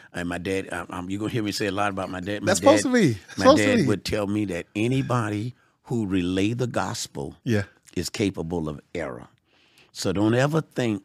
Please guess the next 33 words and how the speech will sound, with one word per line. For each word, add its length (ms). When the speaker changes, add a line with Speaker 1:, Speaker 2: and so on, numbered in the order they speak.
Speaker 1:
that 360
you 200
can't 320
say 320
nothing 400
wrong 480
or 160
do 380
anything 440
wrong. 440
Speaker 2:
Mm-hmm. 260
Speaker 1:
Be 140
quick 380
to 100
fix 420
it. 100
Speaker 2:
Gotcha. 340
Speaker 1:
Be 380
quick 420
to 260
admit 680
that, 440
"Hey, 260
I 60
made 240
a 60
mistake," 680
or, 280
"I 80
didn't 300
handle 420
this 300
properly." 760